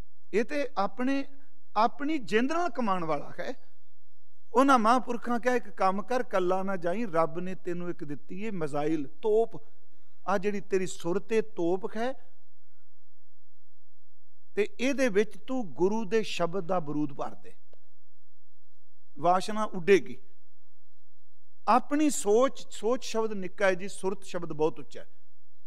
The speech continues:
ਆਪਣੀ ਸੁਰਤ ਦੇ ਵਿੱਚ ਤੂੰ ਗੁਰੂ ਦੇ ਸ਼ਬਦ, ਕਿਉਂਕਿ ਸ਼ਬਦ ਦੇ ਸੁਰ ਦਾ ਮਿਲਾਪ,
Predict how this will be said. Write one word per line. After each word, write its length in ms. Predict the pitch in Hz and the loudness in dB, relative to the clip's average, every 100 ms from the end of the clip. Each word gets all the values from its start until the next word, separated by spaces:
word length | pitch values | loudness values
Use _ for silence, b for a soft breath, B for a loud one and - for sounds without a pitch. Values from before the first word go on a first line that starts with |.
| - - - | -2 -2 2
ਆਪਣੀ 420 | 208 247 - 294 294 | 4 4 4 2 2
ਸੁਰਤ 440 | - 214 254 - | 2 2 2 2
ਦੇ 180 | 247 277 | 4 4
ਵਿੱਚ 200 | 285 - | 4 -2
ਤੂੰ 320 | - 277 208 | -2 -2 0
ਗੁਰੂ 300 | 180 247 269 | 0 2 0
ਦੇ 180 | 233 254 | 2 0
ਸ਼ਬਦ, 440 | - 220 240 196 | 2 2 4 2
ਕਿਉਂਕਿ 440 | 165 233 262 262 247 | 0 0 0 0 0
ਸ਼ਬਦ 380 | - 214 240 | 0 2 2
ਦੇ 100 | 214 | 2
ਸੁਰ 260 | 240 202 226 | 0 0 0
ਦਾ 180 | 208 240 | 2 2
ਮਿਲਾਪ, 360 | 226 220 214 | 2 0 0